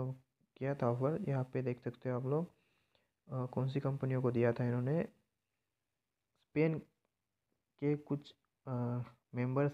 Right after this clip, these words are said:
थे या कंपनी के जो member थे उन्होंने उन, ए, प्र-, प्रोजेक्ट दिया था उनको। तो उन्होंने इसका survey भी किया, जो कि पिछले वीडियो में मैंने, मैं आपको बताया था कि यहाँ पे, अ, लोग सर्वे करके गए थे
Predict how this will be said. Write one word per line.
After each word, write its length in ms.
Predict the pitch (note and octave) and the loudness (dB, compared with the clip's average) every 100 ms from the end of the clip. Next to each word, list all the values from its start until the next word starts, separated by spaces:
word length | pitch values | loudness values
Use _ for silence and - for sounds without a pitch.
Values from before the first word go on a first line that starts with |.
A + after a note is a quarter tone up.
| - | -2
थे 280 | C3+ E3+ - | -4 -2 -2
या 160 | B2+ A#2+ | 0 0
कंपनी 480 | - B2+ B2+ C3 C3 | -2 -4 0 0 0
के 80 | |
जो 120 | B2 B2 | 0 0
member 300 | B2 B2 B2+ | 0 0 -2
थे 140 | C3 | -2
उन्होंने 500 | C#3 B2+ B2+ B2+ A#2+ | -2 -2 -2 0 -2
उन, 420 | F3+ C3 B2+ B2 - _ _ _ _ | -2 -4 -4 -6 -12 _ _ _ _
ए, 180 | A2+ A2+ | -2 -2
प्र-, 560 | A2+ A#2 A#2 A2+ A2+ A2+ | 0 0 0 0 -2 -2
प्रोजेक्ट 280 | A#2+ B2 B2 | -2 0 0
दिया 240 | A#2+ A#2+ | 2 2
था 160 | - A#2+ | 2 -2
उनको। 360 | A#2 A#2+ D#3+ - _ _ _ _ | 0 -2 -2 -6 _ _ _ _
तो 100 | A#2+ | -6
उन्होंने 280 | B2 C3+ C#3+ | -4 -2 -2
इसका 200 | C#3 D#3 | 0 -2
survey 400 | C#3+ B2+ B2 D3+ | 0 0 4 2
भी 100 | D3+ | 2
किया, 280 | D3 C3 F3 - _ _ _ _ _ _ | 4 4 4 -2 _ _ _ _ _ _
जो 220 | A#2+ B2 B2+ | -6 -2 -2
कि 260 | C3+ C#3 | 0 0
पिछले 300 | C#3 B2+ C#3 | -2 0 4
वीडियो 180 | D3 D3 | 4 4
में 40 | |
मैंने, 140 | D3 D3 | 2 0
मैं 120 | C#3+ | 0
आपको 260 | C#3 - A#2+ | -2 -2 -2
बताया 260 | A#2 D3+ | 0 0
था 160 | D3+ D#3 | 0 -2
कि 140 | D#3+ | 0
यहाँ 320 | D#3 C#3 C3 C3 | 2 2 0 -2
पे, 200 | D#3 F3 | -2 -2
अ, 120 | - D3 C3+ C3 | -6 -6 -2 -2
लोग 220 | B2+ C#3 C#3 | 0 -2 -2
सर्वे 320 | - B2+ C3+ | -4 -2 -2
करके 300 | C3+ C3 A#2 | -2 -4 -2
गए 220 | A2+ A#2 | 0 0
थे 180 | A#2 | 0